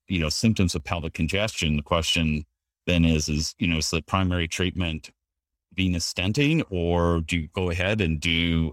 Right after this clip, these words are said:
embolization as your primary treatment, or do you do both at the same time? Uh, I think those are, it's a really interesting, uh, discussion, particularly, you, you know, in younger patients, if they come in and they have absolutely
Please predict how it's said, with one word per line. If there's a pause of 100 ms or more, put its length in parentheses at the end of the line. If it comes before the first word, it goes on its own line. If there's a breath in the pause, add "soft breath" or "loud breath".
embolization (260)
as
your
primary
treatment,
or
do
you
do
both
at
the
same
time? (580 loud breath)
Uh,
I
think
those
are,
it's
a
really
interesting,
uh,
discussion,
particularly,
you,
you
know,
in
younger (100)
patients, (380)
if
they
come
in
and
they
have (100)
absolutely